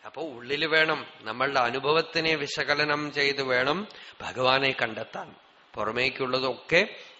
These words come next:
ഈ അനുഭവത്തിലേക്ക് കൊണ്ടുവരികയാണെങ്കിൽ നല്ലത്, പുറമേക്ക് തന്നെ നമ്മളെ പിടിച്ച് കെട്ടിയിടുകയാണെങ്കിൽ അപകടം. പുറത്ത് എന്തിനെങ്കിലും ആശ്രയിച്ചുകൊണ്ട് തട്ടി, തട്ടി, തട്ടി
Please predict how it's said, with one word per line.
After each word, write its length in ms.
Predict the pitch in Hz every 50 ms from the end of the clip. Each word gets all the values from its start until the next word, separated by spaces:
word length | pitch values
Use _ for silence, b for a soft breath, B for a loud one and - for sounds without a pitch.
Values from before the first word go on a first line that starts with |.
| B
ഈ 140 | 123 123 135
അനുഭവത്തിലേക്ക് 840 | 131 117 117 120 123 123 127 135 139 139 - 139 127 131 131 127 135
കൊണ്ടുവരികയാണെങ്കിൽ 1300 | - - 117 113 113 120 131 131 131 131 135 123 131 131 127 123 123 123 123 127 127 131 139 190 185 131
നല്ലത്, 520 | 117 107 101 98 98 92 - - - - - - - - _ _ _ _ _ _ _ _ _ _ _ _ _ _ _ _ _ _ _ - _ _ - - - -
പുറമേക്ക് 600 | 113 110 113 120 127 143 151 147 - 175 147 156
തന്നെ 200 | 147 147 143 143
നമ്മളെ 240 | 135 127 127 127
പിടിച്ച് 300 | 120 - 117 113 - - 123 -
കെട്ടിയിടുകയാണെങ്കിൽ 1080 | 110 - - - 120 127 123 123 131 127 127 127 120 123 127 135 135 139 151 180 226 285 - - - -
അപകടം. 320 | 90 87 82 85 - - - _ _ _ _ _ _ _ _ B B B B B B B B B B B B B B B B
പുറത്ത് 320 | - 123 127 127 - - 175
എന്തിനെങ്കിലും 540 | 151 151 156 175 185 185 196 208 214 208
ആശ്രയിച്ചുകൊണ്ട് 1300 | 170 151 156 160 - - 190 175 190 208 196 - - - 180 151 147 131 127 139 151 185 226 254 - - - - - B B B B B B B B B B -
തട്ടി, 320 | 123 120 - - 151 143 - -
തട്ടി, 220 | 143 131 - - 147
തട്ടി 560 | 131 - - 131 117 - - 180 214 240 -